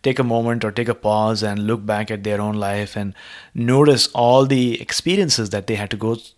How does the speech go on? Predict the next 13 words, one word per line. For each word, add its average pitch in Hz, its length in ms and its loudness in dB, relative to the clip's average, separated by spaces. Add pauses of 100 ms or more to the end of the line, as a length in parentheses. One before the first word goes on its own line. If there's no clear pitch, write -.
(140)
through 120 500 2 (100)
in 110 140 -4
order 107 160 0
to 110 100 -4
come 104 300 -6
to 101 240 -6
where 104 160 -2
they 98 160 -6
are 95 160 -6
right 95 240 -10
now, 98 220 -6
which 98 180 -6
is 98 160 -6